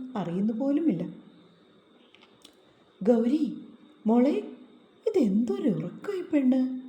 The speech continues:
അവർ കതകിൽ ആഞ്ഞു തട്ടി. "അമ്മേ." ഗൗരി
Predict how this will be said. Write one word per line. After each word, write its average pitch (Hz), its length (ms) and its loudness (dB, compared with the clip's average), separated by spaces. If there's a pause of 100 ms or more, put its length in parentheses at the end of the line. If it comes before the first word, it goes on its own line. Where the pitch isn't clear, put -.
(560)
അവർ 202 200 0 (120)
കതകിൽ 214 340 -4 (180)
ആഞ്ഞു 220 300 0
തട്ടി. 190 280 -6 (800)
"അമ്മേ." 220 300 2 (720)
ഗൗരി 208 300 2